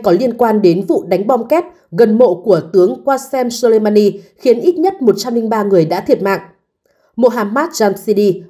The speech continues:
quan chức được Tổng thống Iran Ibrahim Raisi ủy quyền về vấn đề chính trị, đăng trên mạng xã hội hôm mùng ba tháng một.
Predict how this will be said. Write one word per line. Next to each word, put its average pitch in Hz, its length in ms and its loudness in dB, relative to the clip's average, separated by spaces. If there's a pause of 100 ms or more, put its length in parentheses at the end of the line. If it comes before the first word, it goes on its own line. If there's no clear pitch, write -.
quan 311 200 0
chức 392 220 4
được 247 200 2
Tổng 185 160 -2
thống 180 180 -2
Iran 247 480 -2
Ibrahim 214 500 -2
Raisi 202 540 -2
ủy 202 220 -2
quyền 180 260 2
về 180 100 4
vấn 165 200 -2
đề 226 160 4
chính 165 160 -6
trị, 240 300 -6 (340)
đăng 294 160 -4
trên 277 200 -4
mạng 196 160 -2
xã 202 160 -6
hội 240 280 2
hôm 208 200 2
mùng 160 180 -4
ba 190 160 -4
tháng 175 220 -6
một. 233 160 4